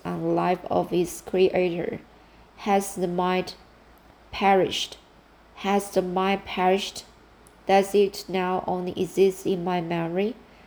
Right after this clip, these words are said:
Memory. Does it now only exist, exist in my memory? No, it is not thus. You, your form so divi-, divinely wrought, and a beam,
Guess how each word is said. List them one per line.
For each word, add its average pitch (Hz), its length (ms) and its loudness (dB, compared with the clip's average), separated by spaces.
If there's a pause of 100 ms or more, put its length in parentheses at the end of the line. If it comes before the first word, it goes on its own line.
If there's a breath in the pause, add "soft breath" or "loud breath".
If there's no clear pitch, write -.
(240 loud breath)
Memory. 175 640 2 (400)
Does 208 280 6
it 233 340 2
now 185 280 -2
only 185 340 -2
exist, 185 720 2 (300)
exist 196 880 2 (140)
in 180 180 -2
my 175 240 -2
memory? 170 640 0 (1200 loud breath)
No, 202 380 6
it 269 180 6
is 269 200 2
not 190 340 -2
thus. 175 560 -2
You, 190 200 2 (180)
your 226 220 6
form 196 440 -4
so 202 280 -2
divi-, 180 520 -2 (180)
divinely 208 760 0 (140)
wrought, 180 600 0 (580)
and 190 120 -2
a 190 120 2
beam, 202 540 -2